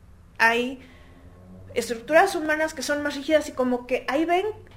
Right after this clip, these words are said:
y como que tratan de vislumbrar todo lo que le está pasando, incluso su contexto,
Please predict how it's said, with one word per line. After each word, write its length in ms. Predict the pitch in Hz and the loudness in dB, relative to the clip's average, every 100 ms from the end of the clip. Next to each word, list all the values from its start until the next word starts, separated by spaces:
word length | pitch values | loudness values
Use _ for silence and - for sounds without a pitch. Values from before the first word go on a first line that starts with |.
| - | -12
y 120 | 294 | -10
como 280 | - 302 294 | -2 -2 -2
que 80 | 285 | -4
tratan 280 | 359 359 453 | -6 -2 0
de 60 | 427 | 0
vislumbrar 460 | 381 349 349 349 | -2 -2 2 0
todo 120 | 349 | 2
lo 160 | 381 392 | 0 0
que 60 | 349 | -4
le 40 | |
está 220 | - 285 | -6 -6
pasando, 320 | 302 285 269 277 | -4 -4 -4 -6
incluso 300 | 277 254 262 | -8 -10 -12
su 140 | - | -14
contexto, 600 | - 214 214 214 - 311 | -12 -10 -12 -12 -12 -12